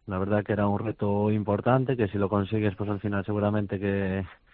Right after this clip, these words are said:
se celebre más, más que un ascenso, y bueno, para eso, para eso hemos venido, para intentar aportar en todos los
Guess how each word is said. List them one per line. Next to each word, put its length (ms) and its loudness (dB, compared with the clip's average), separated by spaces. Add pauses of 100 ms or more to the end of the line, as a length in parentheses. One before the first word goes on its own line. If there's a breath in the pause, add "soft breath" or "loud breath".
(260 loud breath)
se 100 6
celebre 380 4
más, 520 4
más 280 2
que 80 -2
un 120 2
ascenso, 460 2
y 60 4
bueno, 260 2
para 240 0
eso, 480 -2
para 200 2
eso 120 -4
hemos 160 -2
venido, 300 -2
para 140 -6
intentar 580 0
aportar 480 0
en 80 -2
todos 280 -2
los 380 -2